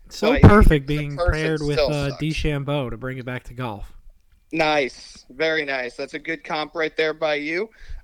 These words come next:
Speaker 2: Um, on the other side, I mean, this was the Deebo Samuel story for me. Um, the
Speaker 1: Guy's a
Speaker 2: plays he made
Speaker 1: dog.
Speaker 2: down the stretch in that game, taking hits, coming back hurt,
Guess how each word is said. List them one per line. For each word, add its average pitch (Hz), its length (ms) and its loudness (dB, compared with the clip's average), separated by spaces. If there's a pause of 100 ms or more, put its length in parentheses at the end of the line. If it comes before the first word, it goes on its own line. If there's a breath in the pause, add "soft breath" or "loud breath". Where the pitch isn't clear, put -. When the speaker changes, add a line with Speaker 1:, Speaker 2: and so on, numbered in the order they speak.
(100)
Speaker 2:
Um, 175 440 -2
on 214 140 -4
the 220 100 -4
other 220 200 -4
side, 170 420 -4 (200)
I 180 60 -10
mean, 180 160 -12
this 185 180 -10
was 175 120 -16
the 175 120 -8
Deebo 170 420 0
Samuel 147 460 -2
story 143 360 -4
for 131 160 -14
me. 160 380 -4 (400)
Um, 131 460 -4 (360)
the 185 100 -6
Speaker 1:
Guy's 190 120 -6
a - 20 0
Speaker 2:
plays 175 220 -2
he 160 80 0
made 151 320 2
Speaker 1:
dog. 135 100 -6
Speaker 2:
down 151 320 -4
the 147 80 -16
stretch 156 540 -4
in 151 100 -8
that 143 220 -4
game, 143 240 -6
taking 165 440 -6
hits, 160 320 0
coming 165 360 -8
back 151 360 -2
hurt, 156 340 -6